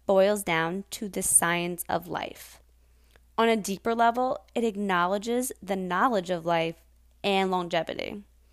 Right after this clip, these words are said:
Pretty deep stuff, right? Well, it should be. It's a healing solution that has been around for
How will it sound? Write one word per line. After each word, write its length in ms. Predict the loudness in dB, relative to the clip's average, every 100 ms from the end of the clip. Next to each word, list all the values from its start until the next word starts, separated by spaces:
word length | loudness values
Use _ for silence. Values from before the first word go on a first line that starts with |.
| _ _ _ _ _ _
Pretty 220 | -4 -2 2
deep 220 | 4 4
stuff, 360 | 4 4 4 4
right? 320 | 2 2 -2 _ _ _ _ _ _ _ _
Well, 320 | 2 4 4 2
it 160 | -2
should 340 | -2 0 0 0
be. 420 | 0 2 0 -4 -16 _ -2
It's 160 | 2
a 140 | 2 0
healing 560 | -2 -4 -2 0 -2
solution 540 | -2 -2 -2 -4 -2 -2
that 100 | -4
has 100 | -6
been 200 | -6 -4
around 340 | -2 -2 -2 -6
for 160 | -10